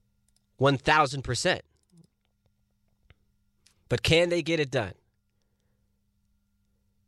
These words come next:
They've blown three leads in this series. The Rangers, by the way, by my math, are now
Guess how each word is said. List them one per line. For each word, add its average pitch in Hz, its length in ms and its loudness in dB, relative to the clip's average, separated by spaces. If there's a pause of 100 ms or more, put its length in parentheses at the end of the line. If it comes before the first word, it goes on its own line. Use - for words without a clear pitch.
(520)
They've 123 180 0
blown 135 380 2
three 156 260 -4
leads 170 320 -2
in 156 100 -2
this 156 140 0
series. 147 720 -2 (560)
The 117 80 -2
Rangers, 147 640 0
by 127 180 0
the 123 100 -4
way, 120 160 0
by 113 200 -2
my 143 220 0
math, 117 400 -2 (120)
are 127 100 -2
now 117 340 -2